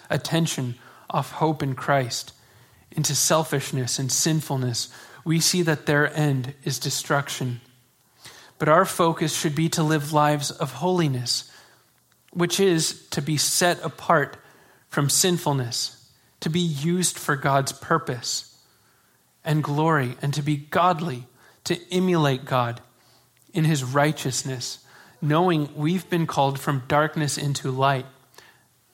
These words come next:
knowing who our identity is in Christ. That is who we are.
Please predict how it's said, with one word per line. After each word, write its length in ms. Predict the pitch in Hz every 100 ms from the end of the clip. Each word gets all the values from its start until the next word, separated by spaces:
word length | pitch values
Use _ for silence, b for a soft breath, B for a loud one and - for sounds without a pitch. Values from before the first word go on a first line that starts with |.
| _ _ _ -
knowing 300 | 170 180 147
who 220 | 165 156
our 300 | - 143 139
identity 760 | 139 131 - 143 170 143 127
is 340 | 127 135 117 -
in 180 | 147 131
Christ. 680 | - 139 139 120 - - - _ _ _ _ _ _ _ _ _ _ - B B B B
That 160 | - 151
is 160 | 160 -
who 140 | 170
we 180 | 160 143
are. 340 | 143 135 117